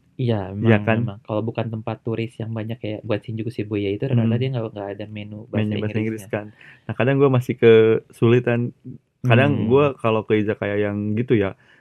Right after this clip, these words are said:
Speaker 2: terus ke pelayan datang nih, mau pesen apa gitu,
Speaker 1: Hmm.
Speaker 2: kata pelayan tuh. Gua selalu minta osusume.
Speaker 1: Iya,
Speaker 2: Jadi
Speaker 1: iya,
Speaker 2: kayak
Speaker 1: itu
Speaker 2: yang,
Speaker 1: pintar, pintar, pintar.
Speaker 2: kayak yang apa sih?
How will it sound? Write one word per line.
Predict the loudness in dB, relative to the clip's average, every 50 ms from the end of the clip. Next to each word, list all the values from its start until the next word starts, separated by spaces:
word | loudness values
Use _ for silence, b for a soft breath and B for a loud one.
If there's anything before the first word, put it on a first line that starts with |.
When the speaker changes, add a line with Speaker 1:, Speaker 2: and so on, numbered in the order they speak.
| b _
Speaker 2:
terus | -6 -6 -6 -4
ke | -2 0 0 0
pelayan | 0 0 0 0 2 0 -2 -2 -4 -2
datang | -4 -2 -2 0 0 0
nih, | 0 0 -2 _
mau | -6 -4 -4
pesen | -4 -4 -4 -2 -2
apa | -2 0 0 0 2 2
gitu, | 2 0 -2 -4
Speaker 1:
Hmm. | -4
Speaker 2:
kata | -4 -6 -6
pelayan | -4 -4 -4 -4 -6 -8 -10 -12
tuh. | -14 _ _ _ _ _ _ _
Gua | 0 2 2 2 0 -2
selalu | -4 -2 0 2 4 4 4
minta | 2 2 0 0 -2 -2 -4 _ _ _ _ _ _ _
osusume. | -4 0 0 0 0 2 0 0 0 0 -2 -6 _
Speaker 1:
Iya, | 2
Speaker 2:
Jadi | 4 6 6 6
Speaker 1:
iya, | 4 4
Speaker 2:
kayak | 4 6 6 8 8
Speaker 1:
itu | 8 8
Speaker 2:
yang, | 8 6 4
Speaker 1:
pintar, | 2 2 0 0 0
pintar, | -2 -2 0 -4 -4
pintar. | -2 0 2
Speaker 2:
kayak | 2 4 4 4
yang | 2 2 0 -2 -2
apa | -4 -4 -4 -4
sih? | -4 -4 -4